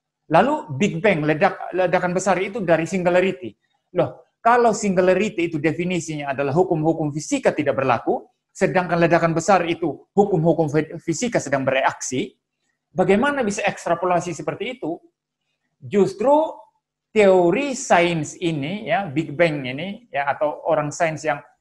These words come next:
mendasarkan teori asal mula alam semesta dengan Big Bang,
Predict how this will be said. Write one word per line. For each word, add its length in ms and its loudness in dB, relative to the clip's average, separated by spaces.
mendasarkan 880 -2
teori 320 -2
asal 320 -2
mula 240 0
alam 160 -2
semesta 320 -8
dengan 320 -2
Big 240 -4
Bang, 320 -2